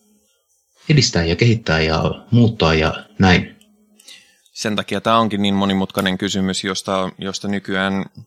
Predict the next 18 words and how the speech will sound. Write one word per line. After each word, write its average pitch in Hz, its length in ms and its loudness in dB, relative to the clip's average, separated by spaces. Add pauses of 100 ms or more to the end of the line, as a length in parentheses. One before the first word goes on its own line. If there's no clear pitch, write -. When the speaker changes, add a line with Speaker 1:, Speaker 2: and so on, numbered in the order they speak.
(560)
Speaker 2:
ö, 98 260 -2 (100)
tieteessä, 98 760 -2
etenkin 95 560 -6 (220)
nimenomaan 92 500 -6
niin 95 160 -6
kuin 95 320 -8 (640)
lääketieteessä 98 1000 -2 (500)
ja 92 500 -2
geenitutkimuksessa, 95 1000 -4
niin 92 200 -6
siitähän 98 600 -6
on 101 380 -4 (640)
aivan 120 560 0
valtava 104 640 0
kysymys. 98 760 -4 (760)
Ö, 110 180 6
Speaker 1:
Mm. 101 180 8
Speaker 2:
itse 156 420 2